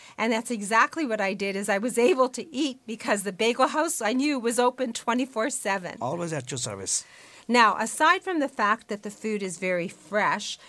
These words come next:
Speaker 1: and I know that you deal with special local people for your cream cheese and, and
Speaker 2: That's right.
Speaker 1: different things, I have the menu for your new party platters. And I shared it with someone because I couldn't believe the prices.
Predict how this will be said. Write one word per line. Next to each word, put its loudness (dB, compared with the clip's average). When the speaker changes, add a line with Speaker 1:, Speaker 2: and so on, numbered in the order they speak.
Speaker 1:
and -2
I 0
know 2
that -4
you -6
deal -4
with -4
special -6
local 0
people -6
for -4
your -6
cream -2
cheese -6
and, -2
and -6
Speaker 2:
That's 4
right. 2
Speaker 1:
different -4
things, -4
I 8
have 4
the 2
menu 2
for -8
your -6
new -4
party -6
platters. -10
And 0
I 0
shared 2
it -2
with -2
someone -2
because -4
I -4
couldn't -4
believe -6
the -10
prices. -4